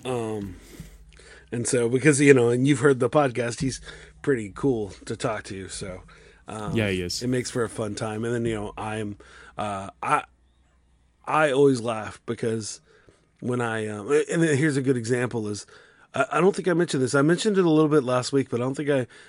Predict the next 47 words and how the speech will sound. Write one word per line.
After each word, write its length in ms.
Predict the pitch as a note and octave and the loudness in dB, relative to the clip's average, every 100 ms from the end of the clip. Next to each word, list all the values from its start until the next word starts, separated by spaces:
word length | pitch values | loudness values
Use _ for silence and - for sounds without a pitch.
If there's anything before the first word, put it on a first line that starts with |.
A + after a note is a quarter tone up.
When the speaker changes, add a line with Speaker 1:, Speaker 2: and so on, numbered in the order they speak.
| _ | _
Speaker 1:
mentioned 520 | A#2+ C3+ C3 B2 A2+ | 2 2 2 -2 -4
the, 200 | A2+ A2 | -4 -4
the 200 | G#2+ A#2+ | -4 -10
thought 240 | G#2 C3+ A2 | -6 -4 -4
process 400 | A2+ G2+ G2+ F#2+ | -8 -10 -10 -10
is 120 | G2+ | -10
that, 180 | C3 A#2 - - - - - | -8 -8 -10 -20 -20 -8 0
you 80 | |
know, 80 | D3 | 4
right 200 | C#3 E3 | 4 4
now 200 | D3 C#3 B2+ | 4 2 0
Derek 440 | A#2+ B2 C3 - | -2 -2 -4 -6
is, 320 | G#2 G#2+ G#2 | -6 -6 -8
like, 380 | G#2+ G#2+ G#2 - - - | -8 -10 -12 -16 -20 -4
having, 320 | C#3 C3 A#2+ | 0 0 0
has 300 | G#2+ A2 A#2+ | -4 -4 -4
his 140 | A2+ | -4
own, 300 | B2 B2 B2+ - - - - - | -2 -2 -2 -8 -18 -20 -18 -10
uh, 320 | G#2 G2+ - | -8 -8 -10
motivational 840 | G2+ A#2+ C3+ B2 B2+ A#2 B2+ B2 A#2 | -2 2 4 4 0 0 -2 -2 -4
speaking, 640 | - C3 A2+ B2 A#2+ A#2 | -4 -4 -2 -2 -2 -4
strong 360 | - - B2 A#2+ | -6 -4 -4 -2
life 260 | A2 A2+ | -4 -4
coach. 440 | - B2+ C3 - - - - - | 0 0 0 -4 -16 -20 -16 -10
And 80 | |
so 120 | A2 B2 | -4 0
he's 220 | D3+ C3+ | 0 0
been 160 | B2+ | 0
all 200 | A#2+ B2 | 0 0
over 200 | B2+ G#2+ | -2 -4
the, 320 | G#2 G#2+ G2+ G2+ | -6 -6 -6 -8
uh, 180 | F#2+ F#2+ - - - - | -10 -14 -20 -20 -20 -8
all 160 | A#2+ | -2
over 160 | B2+ A#2+ | 0 0
the 160 | A#2 A2+ | -2 -4
city 540 | - A#2 A#2 A2+ A2+ | -4 -4 -4 -4 -4
and 140 | G#2+ G#2 | -4 -4
town, 500 | C3+ A#2+ A#2 A2+ G#2+ - - _ | -2 -2 -2 -4 -6 -12 -20 _
going 300 | G#2 A#2 A#2+ | -4 -2 0
and 100 | A#2 A2 | -2 -4
speaking 260 | A#2+ A#2 | -6 -4
in 80 | A#2 | -4
front 180 | A#2+ A#2 | -2 -4
of 100 | G#2 | -4
thousands 440 | - A2 A2+ A2 | -6 -6 -6 -8
of 80 | G2 | -8
children, 560 | - D3+ B2 A2+ G#2+ | 0 2 2 0 -6